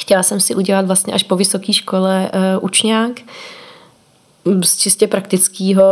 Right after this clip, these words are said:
eh, důvodu, protože s učňákem máš prostě lepší daňový odpočet, než když seš O S V Č bez učňáku a že máš akademický titul, je úplně jedno, ale pokud chceš osmdesátiprocentní odpočet daní, tak prostě musíš mít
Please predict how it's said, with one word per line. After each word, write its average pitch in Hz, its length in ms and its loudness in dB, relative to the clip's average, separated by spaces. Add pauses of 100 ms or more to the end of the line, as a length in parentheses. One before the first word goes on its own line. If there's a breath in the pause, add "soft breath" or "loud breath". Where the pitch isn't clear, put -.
(480)
eh, 180 40 2
důvodu, 202 440 2
protože 185 380 -2
s - 100 -4
učňákem 185 600 -2
máš 175 200 -2
prostě - 400 -4
lepší 180 300 -2
daňový 180 340 0
odpočet, 185 540 -2
než 175 180 -2
když 180 140 -4
seš - 200 -4
O - 60 -4
S - 120 -2
V 175 100 -4
Č 170 140 -4
bez 170 140 0
učňáku 190 580 -2
a 180 60 0
že 175 140 -2
máš 170 160 -2
akademický 175 640 -4
titul, 180 300 -6
je 175 100 -4
úplně 175 340 0
jedno, 175 400 0
ale 170 120 -2
pokud - 360 -10
chceš - 280 -4
osmdesátiprocentní 170 1120 -4
odpočet 180 440 -4
daní, 175 300 -4
tak 185 140 -8
prostě - 340 -6
musíš 160 480 -4
mít 156 280 -4